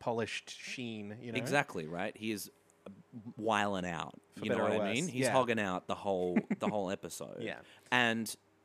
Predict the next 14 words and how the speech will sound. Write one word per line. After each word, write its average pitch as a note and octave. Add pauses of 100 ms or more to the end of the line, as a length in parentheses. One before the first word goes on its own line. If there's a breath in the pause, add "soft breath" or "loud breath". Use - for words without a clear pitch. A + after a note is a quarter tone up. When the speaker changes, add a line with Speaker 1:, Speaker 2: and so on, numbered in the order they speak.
Speaker 2:
this B2+
for B2+
me G#2+
is F#2
like, F2
cool, F#3+
what G2
we're B2+
getting G#2
is F2
this F2+
man's E2+
unadulterated E2
opinion. B2+